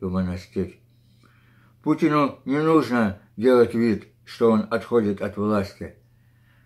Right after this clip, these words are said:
сми и самопиарящиеся комментаторы всё сделают за него, а ему останется только наблюдать, кто клюнет на это, а кто нет,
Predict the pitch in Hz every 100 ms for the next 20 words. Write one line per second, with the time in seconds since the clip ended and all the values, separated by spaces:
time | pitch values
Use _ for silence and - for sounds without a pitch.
0 | _ _ _ - 139 151 165 143 - _
1 | - 110 - 139 143 127 135 147 139 123
2 | - 113 104 113 117 104 107 98 131 139
3 | 120 95 85 - _ _ - - - 131
4 | 123 95 107 117 113 107 101 101 101 98
5 | 95 92 80 - _ _ _ - 117 113
6 | 117 127 135 - _ _ _ 107 - -
7 | 120 113 95 101 104 101 98 92 87 87
8 | 85 98 110 110 _ _ _ _ _ -
9 | 117 92 113 156 135 101 101 95 90 85
10 | - 95 - - 98 98 92